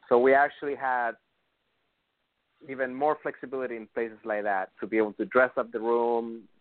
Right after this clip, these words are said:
throw dirt around, put a mattress on the floor, you know. So we, we, we felt like we had a, a, a location, but we also had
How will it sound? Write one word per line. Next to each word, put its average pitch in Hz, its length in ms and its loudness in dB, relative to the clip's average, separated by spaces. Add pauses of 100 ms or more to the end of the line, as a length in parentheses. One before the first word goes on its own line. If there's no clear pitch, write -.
(240)
throw 113 160 0
dirt 127 340 4
around, 117 720 -4 (160)
put 127 80 -4
a 113 60 -2
mattress 127 380 -2
on 120 120 -14
the 113 80 -14
floor, 113 640 -4 (880)
you 113 100 -8
know. 95 280 -8 (160)
So 117 180 4
we, 127 200 0
we, 123 320 -4 (360)
we 160 180 4 (120)
felt 240 300 2
like 175 160 0
we 165 120 0
had 165 280 2
a, 131 240 -4 (200)
a, - 640 -20
a 127 40 -10
location, 214 640 -6
but 135 240 -2
we 139 120 -4
also 143 280 -6
had 131 220 -8